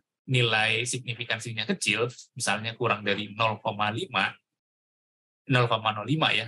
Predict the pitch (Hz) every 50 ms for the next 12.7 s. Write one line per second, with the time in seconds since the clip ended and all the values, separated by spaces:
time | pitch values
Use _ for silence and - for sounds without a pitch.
0 | - - 120 117 104 104 104 - 143 143 - - 98 101 117 123 - _ _ _
1 | _ _ _ _ _ _ - 90 90 87 - 143 - - - - - - - -
2 | 113 - - 107 131 - - - - 120 - 110 101 - 113 101 - 110 98 95
3 | 98 101 98 - - 117 - 147 135 131 110 95 101 107 104 101 - - 110 107
4 | 113 104 92 90 90 - - _ _ _ _ _ _ _ _ _ _ - - -
5 | 190 185 196 190 185 175 175 170 165 160 160 151 - - 147 147 151 147 156 147
6 | 135 - 233 208 151 117 98 95 - - 226 226 - - _ _ _ _ _ _
7 | _ _ _ _ _ _ _ _ - 123 117 - 120 107 98 98 107 113 127 202
8 | 226 - _ _ _ _ _ _ _ _ - - - - _ _ _ _ _ _
9 | - 120 117 - - 196 190 147 120 - - 98 92 - 131 - 135 117 107 104
10 | 104 101 98 - _ _ _ _ _ _ _ _ _ - 120 113 104 104 107 165
11 | 208 190 - - 123 - 92 - 165 156 131 107 - - 113 107 98 - - 143
12 | 135 117 104 101 95 90 95 95 - 123 123 - - 95